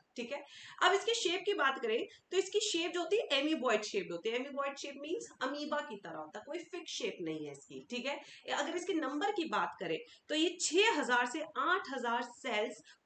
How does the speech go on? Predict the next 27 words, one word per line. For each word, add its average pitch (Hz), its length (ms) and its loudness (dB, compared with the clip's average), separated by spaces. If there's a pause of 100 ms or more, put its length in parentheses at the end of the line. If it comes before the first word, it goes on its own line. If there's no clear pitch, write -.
per 349 180 8 (160)
एम 254 160 0
एम 277 220 -4
क्यूब 214 260 -2
of 196 220 2
blood 202 260 2 (160)
होते 196 240 2
हैं, 165 220 -8 (200)
ठीक 262 140 -6
है, 311 100 0
बस 294 220 -2
इतने 254 240 -6
ही 269 180 -4
cells 196 340 -4
ही 320 80 -2
होते 175 340 -2
हैं। 160 220 -6 (340)
ये 294 140 2
nucleated 302 760 6
होते 311 260 0
हैं, 320 180 -2 (640)
इनके 254 200 0
पास 277 160 2
nucleus 269 480 0
है 269 100 -4
अच्छा 269 200 -6
खासा 262 400 -4